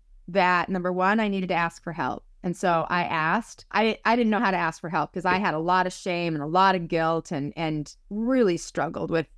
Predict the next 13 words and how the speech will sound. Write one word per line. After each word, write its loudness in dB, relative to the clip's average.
those 0
types -2
of -6
value 2
and -2
worth 0
and 0
all 2
those -4
things. -6
So 0
I 2
called 0